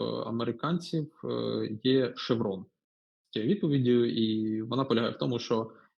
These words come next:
ви, скоріш за все, ви зможете допомогти тим, хто ще може кричати.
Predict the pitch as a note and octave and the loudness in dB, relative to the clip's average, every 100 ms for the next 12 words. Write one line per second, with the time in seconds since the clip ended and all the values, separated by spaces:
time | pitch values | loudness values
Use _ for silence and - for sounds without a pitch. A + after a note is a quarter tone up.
0 | _ _ _ _ _ - B2+ C#3 B2 - | _ _ _ _ _ -2 4 6 4 -4
1 | - - D3+ B2+ A2 A#2+ A#2 A2 - A2 | 2 8 8 8 2 2 2 2 0 -2
2 | B2+ C#3 A3 - - _ - D#3 - A#2+ | -2 2 2 2 -8 _ 4 4 2 -2
3 | - A#2 A2+ A#2 - A2+ A#2 A2+ - | 0 2 2 0 -2 -4 -2 -6 -12